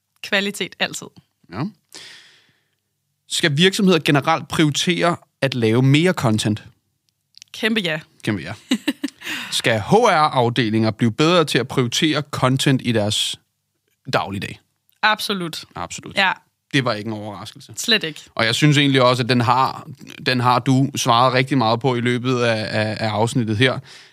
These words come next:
Speaker 2: Øhm, vil du ikke sætte nogle ord på, fordi vi har været inde over meget af det her, øhm, så der er jo måske heller ikke, øh, så meget overraskelse i det, men vil du alligevel ikke sætte nogle ord på, når du siger kæmpe ja i forhold til virksomheder, skal prioritere content mere? Vil du uddybe lidt?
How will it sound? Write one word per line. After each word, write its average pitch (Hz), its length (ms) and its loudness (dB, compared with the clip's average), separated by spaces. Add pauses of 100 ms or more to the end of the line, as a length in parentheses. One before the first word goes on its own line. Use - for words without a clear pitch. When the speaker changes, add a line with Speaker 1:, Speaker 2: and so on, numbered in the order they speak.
(160)
Speaker 2:
Øhm, 113 440 2 (1120)
vil 147 100 4
du 151 40 2
ikke 147 80 0
sætte 160 140 2
nogle 147 140 2
ord 156 200 2
på, 156 340 2 (200)
fordi 131 180 0
vi 127 80 2
har 135 180 4
været 135 160 2
inde 135 160 2
over 131 80 2
meget 120 180 2
af 127 60 2
det 135 100 0
her, 123 260 0
øhm, 110 580 -2
så 127 120 -2
der 107 80 2
er 110 40 4
jo 113 60 4 (120)
måske 120 300 0
heller 117 160 2
ikke, 117 200 0
øh, 117 60 2
så 127 100 -2
meget 113 180 4
overraskelse 120 420 0
i 123 40 -2
det, 120 60 0
men 120 120 2
vil 120 80 2
du 127 60 4
alligevel 156 300 2
ikke 160 120 0
sætte 143 160 0
nogle 151 160 -2
ord 151 80 -2
på, 143 280 0 (920)
når 117 60 -4
du 107 60 -4
siger 123 140 0
kæmpe 127 260 0
ja 117 280 2
i 127 120 -4
forhold 113 240 2
til 113 100 -4
virksomheder, 117 280 2
skal - 140 -4
prioritere 123 540 0
content 113 480 0
mere? 107 260 2 (1080)
Vil 120 100 2
du 120 60 4
uddybe 127 280 0
lidt? 127 140 -2